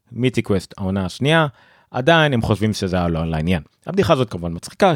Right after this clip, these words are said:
כי רוב מקלני הוא היוצר והכוכב של מיתי קווסט באפל טיוי פלוס. אה, אבל בסדר. אז הם כמובן מאוד מאוד כועסים, הם מבקשים, אה, פיצוי,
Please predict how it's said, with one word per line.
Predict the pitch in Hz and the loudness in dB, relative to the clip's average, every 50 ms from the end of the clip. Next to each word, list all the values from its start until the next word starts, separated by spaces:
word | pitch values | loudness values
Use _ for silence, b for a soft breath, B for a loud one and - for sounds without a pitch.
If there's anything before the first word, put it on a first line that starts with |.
| - - | 0 -4
כי | - 101 | -4 0
רוב | 85 92 90 - - | 0 0 0 0 -4
מקלני | 87 - - 156 147 127 123 123 113 | -4 -2 0 0 2 2 0 0 -2
הוא | - 95 85 | -4 -6 -4
היוצר | 82 82 80 - - 131 120 113 95 | -4 -4 -4 0 2 2 2 2 0
והכוכב | 87 85 - 131 123 151 160 127 95 95 - | -4 -2 0 0 2 2 2 2 0 -6 -14
של | - - 87 85 76 - _ _ - | -10 -8 -8 -8 -8 -12 _ _ -10
מיתי | 98 - - | -8 -8 -8
קווסט | - - 92 90 - - _ | -8 -6 -6 -6 -6 -8 _
באפל | 92 92 87 - - - - - | -8 -8 -8 -8 -10 -14 -16 -16
טיוי | - 87 - - | -16 -16 -16 -16
פלוס. | - - - - - - b b b b b b b b b b _ - | -18 -18 -18 -18 -20 -20 b b b b b b b b b b _ -18
אה, | 78 - - | -16 -14 -12
אבל | 92 80 78 76 | -10 -8 -8 -8
בסדר. | 76 82 - - 52 - - b b b b b b - | -10 -10 -10 -12 -12 -14 -18 b b b b b b -4
אז | - 120 123 120 - | -2 -2 0 2 2
הם | 165 170 156 | 2 2 2
כמובן | - 143 139 127 123 139 135 127 - - | 2 2 2 4 4 4 4 2 0 0
מאוד | 131 127 120 120 | 2 4 4 4
מאוד | 117 120 110 | 4 2 2
כועסים, | - - 101 - - 131 131 131 - _ | 2 0 0 2 2 2 2 2 -2 _
הם | - 110 107 110 | -2 0 2 2
מבקשים, | 107 98 90 95 - - - - 120 110 107 104 - - | 0 0 -2 -6 -6 -6 -2 0 0 2 0 0 -4 -8
אה, | 90 98 90 90 87 87 87 87 87 87 87 85 85 85 85 85 82 82 82 82 - _ _ _ _ _ _ | -8 -8 -6 -6 -4 -4 -4 -4 -4 -4 -4 -4 -4 -6 -6 -6 -6 -8 -8 -12 -14 _ _ _ _ _ _
פיצוי, | - 98 - - 165 170 160 143 | -10 -8 0 4 4 6 6 4